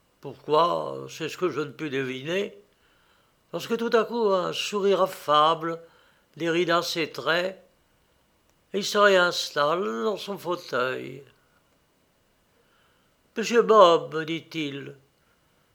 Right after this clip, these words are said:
je lui avais envoyé ma carte avant de monter. Vous êtes jeune, je présume,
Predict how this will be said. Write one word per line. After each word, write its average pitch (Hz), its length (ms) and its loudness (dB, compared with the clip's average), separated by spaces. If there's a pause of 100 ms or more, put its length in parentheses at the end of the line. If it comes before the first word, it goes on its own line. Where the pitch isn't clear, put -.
(220)
je - 100 -12
lui 165 100 -2
avais 165 120 0
envoyé 156 340 -2
ma 147 160 0
carte 151 420 2
avant 139 220 -2
de 143 60 -8
monter. 143 680 -8 (600)
Vous 214 120 0
êtes 226 120 6
jeune, 190 560 2
je 165 80 -4
présume, 170 840 -2